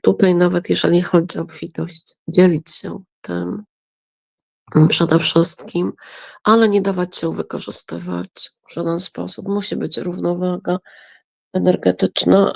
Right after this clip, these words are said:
e, przede wszystkim czy słowem, czy, czy zainteresowaniem, czy innymi rzeczami, mm, tutaj. Natomiast jeżeli osoby przychodzą, powiedzmy, do sklepu,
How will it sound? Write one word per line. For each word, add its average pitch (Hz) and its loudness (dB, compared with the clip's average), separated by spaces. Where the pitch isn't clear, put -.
e, 190 6
przede 190 0
wszystkim 190 0
czy - -4
słowem, 185 0
czy, - -6
czy 233 -2
zainteresowaniem, 196 -2
czy - -6
innymi 196 2
rzeczami, 175 -2
mm, 113 8
tutaj. 190 4
Natomiast 208 4
jeżeli 185 2
osoby 180 -2
przychodzą, 170 -2
powiedzmy, 175 -2
do - -8
sklepu, 175 -4